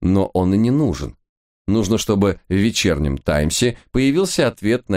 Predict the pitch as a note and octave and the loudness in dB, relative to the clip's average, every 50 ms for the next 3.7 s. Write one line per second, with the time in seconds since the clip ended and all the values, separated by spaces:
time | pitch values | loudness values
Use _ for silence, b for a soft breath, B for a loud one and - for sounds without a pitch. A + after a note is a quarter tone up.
0 | F2+ F#2 F#2 - G#2+ - G2+ G#2 G2 G#2 G#2 F2+ D2 D#2 C#2+ C2 C2 A#1+ A1+ - | 0 0 0 -2 -4 -4 -2 -2 0 0 0 0 0 -2 -2 -2 -4 -6 -8 -12
1 | - _ _ _ _ _ _ _ _ _ F2 E2 - - _ F#3+ G#3 C4+ D4 - | -16 _ _ _ _ _ _ _ _ _ -4 -4 -4 -4 _ -2 -2 -2 -4 -6
2 | - - - _ _ _ _ _ _ _ _ _ _ _ _ _ _ _ _ _ | -10 -12 -12 _ _ _ _ _ _ _ _ _ _ _ _ _ _ _ _ _
3 | _ - F2 E2+ D#2 - - - - G2+ F#2+ A2+ B2+ B2+ | _ -2 -2 -2 -2 -2 -4 -2 0 2 2 2 0 -4